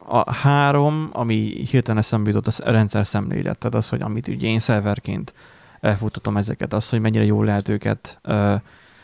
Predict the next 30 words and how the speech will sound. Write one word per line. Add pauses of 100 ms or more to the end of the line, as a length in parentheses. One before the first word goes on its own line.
(100)
dobozolni,
mennyire
jól
lehet
őket
költöztetni,
ö,
mennyire, (460)
á,
tehát (260)
én
akkor
döbbentem
le, (480)
emlékszem
még,
ö, (320)
a,
a, (280)
a
egyetemen,
egyetemista
voltam
még
az
első
albéletemben
laktam, (580)
és,
ö,